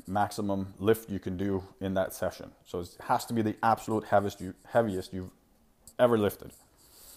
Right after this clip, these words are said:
And so you put, let's say, three hundred or three hundred and five or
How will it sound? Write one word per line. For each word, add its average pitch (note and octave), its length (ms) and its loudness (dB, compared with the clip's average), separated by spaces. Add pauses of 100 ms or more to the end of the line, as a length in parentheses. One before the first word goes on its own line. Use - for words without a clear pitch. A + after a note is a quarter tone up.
(520)
And G#2+ 160 -4
so A#2 160 8
you G#2 160 4
put, C3 480 6
let's G#2 200 2
say, G2 140 -2
three C3+ 220 -2
hundred A2+ 440 2
or E2+ 260 -4 (600)
three A#2+ 160 2
hundred A2 280 4
and F#2+ 140 -4
five G2+ 540 4
or - 160 -8